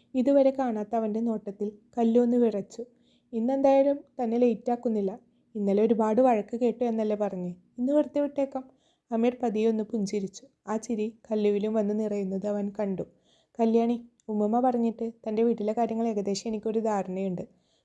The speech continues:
കല്ലു അവനെ തന്നെ നോക്കി നിന്നു. "താൻ ഒരു ജോലിക്ക് വരുന്നതല്ലേ? സ്വന്തമായി അധ്വാനിച്ച് കുടുംബം നോക്കി പിന്നെയും കുടുംബത്തിലുള്ളവരുടെ പഴി കേൾക്കുക എന്ന് പറഞ്ഞാൽ അതൊക്കെ അംഗീകരിച്ചു കൊടുത്തിട്ടല്ലേ?" അമീർ ചോദ്യഭാവത്തിൽ കല്ലുവിനെ നോക്കി. അവളൊന്ന് ചിരിച്ചു.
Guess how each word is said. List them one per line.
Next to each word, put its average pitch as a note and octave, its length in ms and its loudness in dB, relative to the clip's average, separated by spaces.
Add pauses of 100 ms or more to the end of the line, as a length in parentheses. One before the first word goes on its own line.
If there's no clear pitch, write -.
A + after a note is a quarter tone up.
(140)
കല്ലു A#3 200 4
അവനെ A3+ 260 0
തന്നെ A3 260 -6
നോക്കി G#3 280 -6
നിന്നു. F#3 280 -6 (500)
"താൻ G3+ 260 -2
ഒരു B3 140 0
ജോലിക്ക് A#3+ 480 0
വരുന്നതല്ലേ? A#3+ 600 -2 (200)
സ്വന്തമായി G#3+ 600 -2
അധ്വാനിച്ച് G3 520 -4
കുടുംബം G3 380 -2
നോക്കി G3 300 -4 (220)
പിന്നെയും A#3+ 320 -2
കുടുംബത്തിലുള്ളവരുടെ A#3+ 960 2
പഴി A3+ 260 0
കേൾക്കുക A#3 400 0
എന്ന് A3+ 180 -2
പറഞ്ഞാൽ A3 360 -2 (380)
അതൊക്കെ A3 280 -2
അംഗീകരിച്ചു G#3+ 520 0
കൊടുത്തിട്ടല്ലേ?" G#3+ 640 -2 (440)
അമീർ G#3+ 280 -2 (220)
ചോദ്യഭാവത്തിൽ G#3+ 720 0
കല്ലുവിനെ G3+ 460 -4
നോക്കി. G3 320 -8 (460)
അവളൊന്ന് C4 340 2
ചിരിച്ചു. G3 440 -6